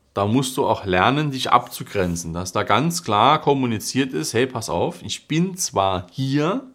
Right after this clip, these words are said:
aber ich hab keine Zeit für dich. Das ist auch gar nicht böse gemeint. Ich muss mich einfach nur auf mein Geschäft konzentrieren, ansonsten kommt nämlich keine Kohle rein. Ganz einfach, ja. Das muss man als Nachteil ganz klar ansehen.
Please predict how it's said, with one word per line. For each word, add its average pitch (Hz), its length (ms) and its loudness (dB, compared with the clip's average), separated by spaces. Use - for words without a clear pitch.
aber 123 180 6
ich 123 80 0
hab 139 140 2
keine 123 240 2
Zeit 131 300 2
für 98 120 -6
dich. - 320 -16
Das - 100 -8
ist 120 60 -2
auch - 40 -8
gar 120 140 4
nicht 110 240 -2
böse 110 380 2
gemeint. 135 580 0
Ich - 160 -8
muss 131 200 0
mich 110 120 -8
einfach 120 280 -2
nur 127 180 4
auf 120 140 2
mein 107 180 0
Geschäft 180 420 0
konzentrieren, 110 920 -2
ansonsten 113 360 2
kommt 117 240 2
nämlich 110 280 0
keine 123 280 -2
Kohle 170 420 4
rein. - 320 -8
Ganz 113 220 -4
einfach, - 400 -8
ja. - 180 -4
Das 127 200 4
muss 147 200 2
man 123 100 8
als 117 200 2
Nachteil 107 440 2
ganz 95 260 -2
klar 87 220 -2
ansehen. 76 360 -10